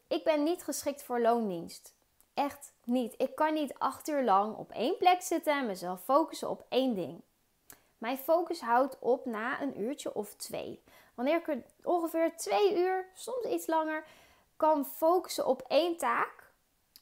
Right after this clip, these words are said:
dan ben ik zo efficiënt geweest als ik kon in die dag. Wanneer ik dat nog probeer langer vol te houden, dan komt het niet meer, krijg ik het niet meer uit mijn handen. Waardoor ik erachter kwam dat als ik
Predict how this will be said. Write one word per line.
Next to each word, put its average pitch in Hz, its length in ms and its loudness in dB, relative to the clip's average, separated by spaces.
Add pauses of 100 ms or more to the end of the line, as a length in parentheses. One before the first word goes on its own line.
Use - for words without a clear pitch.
(160)
dan 277 320 2
ben 311 180 4
ik 339 120 -6
zo 320 180 4
efficiënt 302 680 -2
geweest 262 460 0
als 233 200 -4
ik 226 180 -8
kon 247 320 -2
in 240 240 -4
die 214 200 -4
dag. - 460 -6 (1160)
Wanneer 285 400 0
ik 277 140 -2
dat 302 180 2
nog 339 320 0
probeer 277 480 4
langer 302 380 2
vol 311 280 0
te 320 100 -4
houden, 202 400 0
dan 294 260 -4
komt 440 260 0
het 415 120 2
niet 453 320 2
meer, 523 120 -12 (100)
krijg 415 200 -2
ik 403 80 -16
het 359 100 2
niet 381 140 0
meer 339 100 0
uit 330 140 4
mijn 294 160 -2
handen. 233 480 -2 (960)
Waardoor 302 500 2
ik 453 40 -2
erachter - 480 2
kwam 208 380 4
dat 285 180 -2
als 311 220 4
ik 320 240 -2